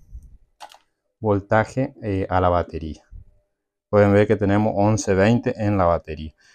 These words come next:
Lo que podríamos hacer es, a ver si cortamos uno de los cables que viene en la batería. Vamos a pelar un ratito.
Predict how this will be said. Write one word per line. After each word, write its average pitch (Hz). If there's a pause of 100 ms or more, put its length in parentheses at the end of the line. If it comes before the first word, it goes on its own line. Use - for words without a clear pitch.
(100)
Lo 95
que 98
podríamos 120
hacer 139
es, - (1300)
a 90
ver 98
si -
cortamos 113
uno 117
de 107
los 95
cables 113 (400)
que 95
viene 95
en 98
la 98
batería. 123 (1160)
Vamos 90
a 95
pelar 90
un 95
ratito. 127